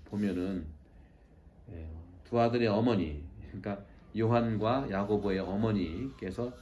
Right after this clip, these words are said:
엎드려 절을 하면서, <laughs> 그러니까 예수님이 이제 제자의 어머니니까 "부인 뭘 원하십니까?" 하고 물어보시잖아요. 그러니까 부인이, 예, "스승님 나라에서 저 아들 둘을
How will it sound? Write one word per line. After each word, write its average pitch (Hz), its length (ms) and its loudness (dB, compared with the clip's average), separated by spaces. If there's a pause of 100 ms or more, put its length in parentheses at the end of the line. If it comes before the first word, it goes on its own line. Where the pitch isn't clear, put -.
(460)
엎드려 110 340 0
절을 107 520 4
하면서, 90 680 -4 (840)
<laughs> - 100 -20
그러니까 - 960 -8
예수님이 107 520 2
이제 92 280 -2 (340)
제자의 104 420 0
어머니니까 95 760 -2
"부인 104 300 0 (200)
뭘 107 200 4
원하십니까?" 95 840 -2
하고 95 200 -4
물어보시잖아요. 104 840 -2 (460)
그러니까 95 200 -6
부인이, 95 380 0 (500)
예, 80 220 -8 (1000)
"스승님 139 440 0
나라에서 82 560 -2
저 82 140 -12
아들 82 420 -4
둘을 90 640 -4